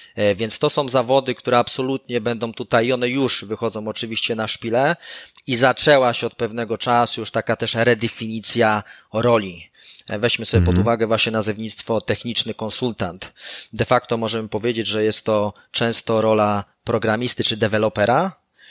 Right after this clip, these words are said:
Speaker 1: no, który poza tymi właśnie aspektami czysto twardymi, technicznymi doradza. Buduje portfolio, buduje roadmapę wspólnie z klientem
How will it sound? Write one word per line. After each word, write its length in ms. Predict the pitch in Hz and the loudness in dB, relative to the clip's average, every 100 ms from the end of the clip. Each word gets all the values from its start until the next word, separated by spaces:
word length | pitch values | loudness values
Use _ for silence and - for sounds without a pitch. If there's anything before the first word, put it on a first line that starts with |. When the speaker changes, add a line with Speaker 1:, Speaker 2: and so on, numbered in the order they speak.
| - - - | -18 -16 -8
Speaker 1:
no, 140 | 110 | -8
który 340 | - - 127 110 | -6 0 2 4
poza 260 | 113 107 | 2 -2
tymi 220 | - 110 | -4 -6
właśnie 300 | 107 107 - | -2 -4 -4
aspektami 600 | 104 - 107 - 117 104 - | -4 -2 -4 0 0 0 -2
czysto 720 | - 139 - - 113 107 104 - - - - | 2 2 0 0 2 2 2 -6 -20 -20 -10
twardymi, 640 | - 117 107 110 120 113 | 2 2 2 0 -2 0
technicznymi 800 | 113 - 113 - 107 113 143 170 _ _ _ _ _ _ 113 | -2 -2 -4 -4 -4 -4 -4 -6 _ _ _ _ _ _ -8
doradza. 540 | 107 107 104 95 - - _ _ - _ 101 | -2 2 2 0 -10 -12 _ _ -20 _ -10
Buduje 800 | 110 104 131 135 127 127 123 113 _ _ _ _ _ _ _ _ _ _ | -8 -2 2 6 6 6 4 2 _ _ _ _ _ _ _ _ _ _
portfolio, 1000 | - 117 - - 123 127 135 131 127 123 _ | 0 0 -2 0 4 4 4 2 2 -2 _
buduje 520 | 107 110 107 120 117 | -10 -8 -2 2 2
roadmapę 800 | 110 107 107 117 120 120 117 113 110 _ _ _ | 2 -4 0 4 4 4 4 4 -2 _ _ _
wspólnie 600 | - - 127 123 113 113 | -12 -6 -2 0 0 -2
z 100 | - | -2
klientem 720 | - 101 110 110 151 156 175 | -4 -2 -2 0 0 0 -2